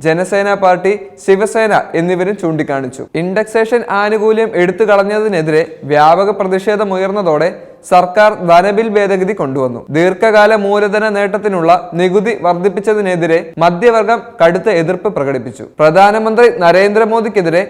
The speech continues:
മുതിർന്ന ബി ജെ പി നേതാവും മുൻ കേന്ദ്രമന്ത്രിയുമായിരുന്ന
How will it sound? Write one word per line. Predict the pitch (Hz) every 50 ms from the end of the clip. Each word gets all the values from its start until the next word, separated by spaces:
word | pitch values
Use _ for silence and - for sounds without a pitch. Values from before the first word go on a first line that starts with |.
| - - - - - 165
മുതിർന്ന | 175 180 202 208 202 220 233 220 196
ബി | 208 214 214 185
ജെ | 226 233 233
പി | 240 240 220 220
നേതാവും | 208 180 165 160 151 151 175 190 185 - - 160
മുൻ | 165 180 196 208 202 208
കേന്ദ്രമന്ത്രിയുമായിരുന്ന | 196 190 190 196 202 220 214 208 208 208 202 208 214 214 208 196 190 185 190 196